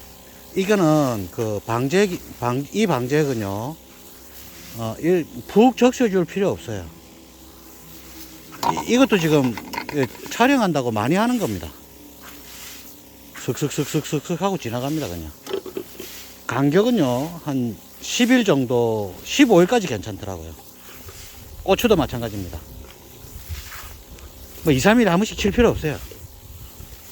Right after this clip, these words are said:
왜냐하면 이게 그 방제액 자체가 비용이 좀 나가기 때문에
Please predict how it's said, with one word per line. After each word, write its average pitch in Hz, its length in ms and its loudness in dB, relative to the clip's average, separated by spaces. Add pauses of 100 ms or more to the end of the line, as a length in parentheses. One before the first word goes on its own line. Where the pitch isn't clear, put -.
(3000)
왜냐하면 151 840 4
이게 156 340 2
그 123 280 0
방제액 156 440 0
자체가 113 840 -2 (3750)
비용이 175 280 6
좀 190 200 4
나가기 135 360 0
때문에 95 540 -4